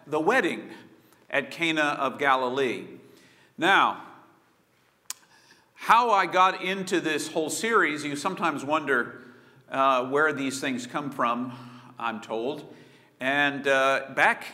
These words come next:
in December, I did a wedding. And the couple, I said, "D-, do you have a scripture lesson you'd like for me to use?" And they suggested the wedding at Cana of Galilee. And so ever since then,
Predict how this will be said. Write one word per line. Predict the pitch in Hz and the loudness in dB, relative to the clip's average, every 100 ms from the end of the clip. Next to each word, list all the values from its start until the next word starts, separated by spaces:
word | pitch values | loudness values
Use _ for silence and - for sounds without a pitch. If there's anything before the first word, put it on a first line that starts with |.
| - 156 | -12 -4
in | 165 170 | -2 -2
December, | 143 147 - 202 165 139 135 | -2 -2 0 0 2 2 2
I | 135 | -2
did | 123 170 | 0 2
a | 160 | 4
wedding. | 151 135 107 92 - - _ _ _ _ _ _ _ _ _ _ _ | 4 2 0 -10 -18 -20 _ _ _ _ _ _ _ _ _ _ _
And | 131 139 143 139 120 | 2 4 2 0 -6
the | - 131 | -8 -8
couple, | 127 185 190 196 180 | -2 0 2 0 2
I | 139 | 2
said, | 127 165 135 - 131 | 2 -2 -4 -8 -10
"D-, | - | -10
do | 123 | -4
you | 135 | -4
have | 131 175 165 | -2 -2 -4
a | |
scripture | - 190 185 147 | -4 -4 -4 0
lesson | 127 120 131 | 0 0 -2
you'd | 123 120 | -4 0
like | 113 117 - | 0 0 -4
for | |
me | 123 120 | -6 -4
to | 120 | -4
use?" | 135 208 127 98 - - | -6 -6 -8 -10 -14 -12
And | 120 120 113 | -8 -8 -6
they | 120 123 | -4 -4
suggested | 123 131 127 110 - 107 101 - - _ _ | -8 -10 -8 -8 -8 -12 -12 -16 -20 _ _
the | 117 | -6
wedding | 117 135 120 92 92 92 | 0 2 0 -4 -12 -18
at | 107 | -16
Cana | - 117 117 | -10 -8 -6
of | 107 | -8
Galilee. | 117 117 110 107 120 104 | -8 -6 -4 -4 -4 -4
And | 104 117 | -6 -6
so | 131 127 | -4 -4
ever | - 196 247 | -6 -4 -4
since | - - 247 269 254 - | -4 -4 -2 -2 -2 -4
then, | 120 98 123 185 - | -6 -6 -8 -10 -14